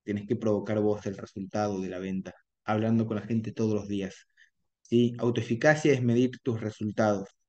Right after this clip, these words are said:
<clears throat> ¿Cómo te está yendo? Ser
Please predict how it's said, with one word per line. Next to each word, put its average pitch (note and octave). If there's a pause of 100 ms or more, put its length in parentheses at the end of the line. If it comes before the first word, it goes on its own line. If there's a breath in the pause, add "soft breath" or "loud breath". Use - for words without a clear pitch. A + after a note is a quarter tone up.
(100)
<clears throat> - (520)
¿Cómo A2
te G#2+
está G#2
yendo? G#2 (120)
Ser A#2